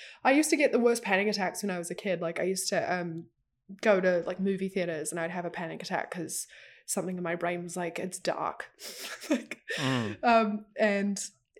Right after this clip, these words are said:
Speaker 1: you know, I, I used to have, like, panic attacks when I was driving. Like, I, at nighttime, I'd have to pull over and, like, stop on the side of the road 'cause I thought I was, like, <laughs> having a heart attack. And I had no idea what it was, like, as a kid.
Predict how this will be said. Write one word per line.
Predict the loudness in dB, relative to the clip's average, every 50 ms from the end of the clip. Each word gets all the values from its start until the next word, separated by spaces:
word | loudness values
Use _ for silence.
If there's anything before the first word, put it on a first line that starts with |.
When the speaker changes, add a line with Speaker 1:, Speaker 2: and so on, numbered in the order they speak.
| -6
Speaker 1:
you | 0 2 2
know, | 4 4
I, | 4 4 4 4
I | 4 2
used | 2 2 2 0 2
to | 2
have, | 2 2 2
like, | 2 0 0
panic | 0 -2 -2 -2 -2
attacks | -2 -2 -2 -2 -2 -2 -4
when | -4
I | -4
was | -4 -4 -4
driving. | -4 -2 -2 0 2 2 4 4 2 2 0
Like, | -2 -4 -4 -4 -4 -2
I, | -2 0
at | 0 0 0
nighttime, | 2 0 0 0 0 -2 -2 -2 -2 -2
I'd | -2 -4 -4
have | -4 -8
to | -12 -12
pull | -10 -6 -2 0
over | 0 0 -2 -2 -4 -6 -6
and, | -6 -8 -8 -8
like, | -10 -10 -10 -10 -14 -16 -16 -20 -20 -16 -10
stop | -6 -6 -2 0 2 2 2 0 -2
on | -4
the | -2
side | 0 0 0 0
of | 0
the | 0 0
road | 0 -2 -2
'cause | -4 -6 -6 -6
I | -4
thought | -2 -2 -2 -2
I | -2 -2
was, | -4 -4 -4 -2
like, | -2 -2 0 4
<laughs> | 4 6
having | 6 8 8 8
a | 8
heart | 8 8 10 10 10
attack. | 8 8 8 6 4 4 2 -4 -6 -6 -4 -4 -6 -4 2 4
And | 6 6 6 4 2 2
I | 4 6 6 6 6 4 2 2 6
had | 6 6 6
no | 6 2 2 4 8 10 10 10 10 8 8
idea | 8 6 6 6 4
what | 4 4
it | 4 4
was, | 4 4 4 4 2 0 -4 -4 -2
like, | -2 0 0
as | 0 -2 -2
a | -2
kid. | 0 0 2 2 2 2 0 -2